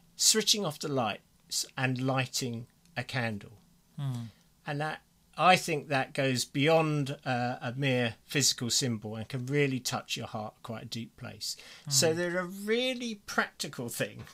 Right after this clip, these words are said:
Speaker 1: that listeners could do at some stage this Christmas. Do it Christmas Eve, even do it Christmas night if you're still conscious, or at some other time. Just create ten minutes of stillness.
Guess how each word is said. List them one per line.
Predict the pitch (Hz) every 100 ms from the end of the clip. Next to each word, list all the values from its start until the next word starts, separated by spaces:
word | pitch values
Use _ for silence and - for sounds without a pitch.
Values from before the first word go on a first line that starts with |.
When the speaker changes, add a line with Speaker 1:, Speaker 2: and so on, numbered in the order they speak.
| _ _ -
Speaker 1:
that | 143
listeners | 156 151 147 139 -
could | 156 147
do | 139 101 101 - _ _ - - - -
at | 170 -
some | - - 226 226
stage | - 196 175 135 -
this | 135
Christmas. | - 147 - 107
Do | - 190
it | 220
Christmas | - 202 - 180 -
Eve, | 165 170 175 180 - _ -
even | 165 180
do | 175
it | 160
Christmas | - - - 160 -
night | 147 151 175
if | 160
you're | 127
still | - 156 147 131
conscious, | - 147 135 139 139 - - - - -
or | 160 160
at | -
some | - 202 202
other | 175 160
time. | - 127 117 104 - - _
Just | - 190 - - - _ _ _
create | - - 185 190 190 131 - _
ten | - 170 170
minutes | 165 156 147 -
of | 143
stillness. | - 156 139 120 - - -